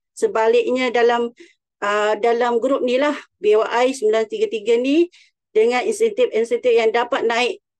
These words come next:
nanti bul-, tahun ni kita ada pergi cruise kan. Ah, doakanlah insya-Allah kan, itu, ah, Allah yang aturkan semua kan. Kita cuma usaha. Ah, insya-Allah capai, Alhamdulillah. Tak capai tu jangan kita rasa down.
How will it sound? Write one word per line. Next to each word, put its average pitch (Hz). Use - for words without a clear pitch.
nanti 277
bul-, 214
tahun 269
ni 285
kita 262
ada 240
pergi 247
cruise 285
kan. 285
Ah, 180
doakanlah 240
insya-Allah 226
kan, 208
itu, 240
ah, 180
Allah 226
yang 202
aturkan 214
semua 208
kan. 220
Kita 226
cuma 247
usaha. 226
Ah, 170
insya-Allah 226
capai, 302
Alhamdulillah. 220
Tak -
capai 240
tu 311
jangan 233
kita 226
rasa 226
down. 185